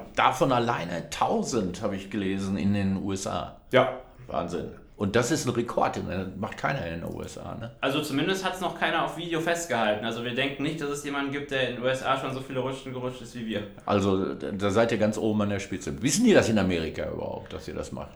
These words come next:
Speaker 3: Ähm, ja, durchaus. Also es wird schon wertgeschätzt auch von den Wasserparks. Also, äh, wir haben eigentlich gar keine Probleme mehr, irgendwelche Filmgenehmigungen zu kriegen, was natürlich in den U S A immer wegen der Sicherheit dort sehr schwierig eigentlich ist.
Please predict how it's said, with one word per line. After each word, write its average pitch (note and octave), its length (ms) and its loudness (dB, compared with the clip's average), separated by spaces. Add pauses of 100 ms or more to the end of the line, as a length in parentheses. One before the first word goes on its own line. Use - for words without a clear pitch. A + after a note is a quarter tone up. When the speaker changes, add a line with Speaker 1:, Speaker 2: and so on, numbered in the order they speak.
Speaker 3:
Ähm, C3 300 -2
ja, D3 200 4
durchaus. E3+ 500 2
Also D3 220 0
es C#3+ 140 -4
wird D#3 160 0
schon D#3+ 400 -2
wertgeschätzt - 600 0
auch D#3+ 140 2
von D3 120 -6
den C3 100 -2
Wasserparks. E3+ 580 0
Also, B2+ 420 0
äh, A#2+ 400 2
wir B2+ 160 2
haben C3 140 6
eigentlich C3+ 320 -2
gar C#3 140 4
keine B2+ 220 0
Probleme C3 360 0
mehr, B2 140 0
irgendwelche B2+ 360 -2
Filmgenehmigungen C3+ 760 -2
zu C#3+ 160 -10
kriegen, C#3 320 -4
was B2 200 2
natürlich B2+ 460 -4
in B2 120 -4
den A#2+ 60 -6
U A#2+ 60 -2
S A#2+ 220 0
A B2 240 2
immer B2 280 0
wegen A#2+ 140 -4
der A#2 140 -2
Sicherheit B2 600 0
dort A#2 280 -4
sehr B2+ 180 2
schwierig C#3+ 420 -2
eigentlich C#3 320 -6
ist. D3+ 260 -6